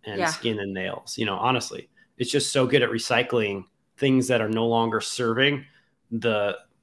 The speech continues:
Speaker 1: like, living, basically. Um,
Speaker 2: Yep. Awesome.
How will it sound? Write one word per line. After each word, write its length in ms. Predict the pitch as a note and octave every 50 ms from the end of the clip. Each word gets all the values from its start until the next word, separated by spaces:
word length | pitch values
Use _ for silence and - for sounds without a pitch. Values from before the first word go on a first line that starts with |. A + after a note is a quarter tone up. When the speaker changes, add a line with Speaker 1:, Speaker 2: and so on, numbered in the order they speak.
| _ -
Speaker 1:
like, 280 | A2 A2+ G2+ F#2+ -
living, 420 | A2+ A2+ C3 B2 A2 F2+ C#2+ C#2+ -
basically. 480 | - G2 G2+ - - - - - - - - _ _ _ _ _ _ _ _ _ _ -
Um, 260 | - G#2 - - -
Speaker 2:
Yep. 260 | E3 D#3 - - - _ _ _ _ _ _ _ _ _ _ _ _ _ _ _ _ _ _ _ _ _ _ _ _ _ _ _ _ _ _ _ _ _ _ _ _ _ _ _ _ _ _ _ _ _ _ _ _ _ - - _ _ _
Awesome. 500 | D#3 D#3 E3 D#3+ - - D3+ C#3+ D3 D#3+